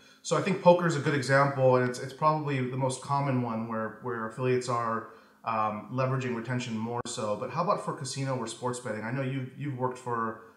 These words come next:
Casino Club as an example. What have you seen, um, outside of poker that, that works really well in terms of, again, from the affiliate standpoint, how they, any, anything they can do, even maybe just a technique you can share that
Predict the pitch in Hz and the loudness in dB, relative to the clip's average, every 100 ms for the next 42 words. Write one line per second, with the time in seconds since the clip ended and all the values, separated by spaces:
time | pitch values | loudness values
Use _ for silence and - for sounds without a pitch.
0 | _ 135 127 131 123 123 117 113 110 107 | _ -10 -4 -2 -2 -2 -4 -4 -6 -6
1 | 113 113 120 143 180 151 135 139 127 127 | -6 -4 -4 -4 -2 -4 -4 -2 0 0
2 | 123 120 - - - 117 117 - 135 131 | 0 -6 -14 -14 -2 0 0 2 0 2
3 | 127 123 135 131 123 117 113 120 123 127 | -2 -2 -4 -2 -2 -2 -4 -4 -4 -4
4 | 123 127 123 113 117 113 113 110 123 113 | -4 -4 -4 -2 0 0 0 -2 -6 -4
5 | 113 104 - - _ _ - 123 131 123 | -4 -6 -10 -20 _ _ -8 0 0 2
6 | 123 123 139 135 127 - 123 117 120 113 | 0 0 0 0 0 0 -2 -2 -4 -2
7 | 127 123 120 110 143 139 - 165 170 151 | 4 4 4 -2 -4 -6 -2 2 4 4
8 | 170 170 139 131 127 123 120 127 123 123 | 6 6 6 4 6 4 6 8 8 6
9 | 160 147 139 131 - 127 127 123 135 135 | 2 2 2 0 -2 -2 -2 -2 0 -2
10 | 127 123 120 131 120 117 113 110 - | -4 -4 -2 0 2 2 0 0 -2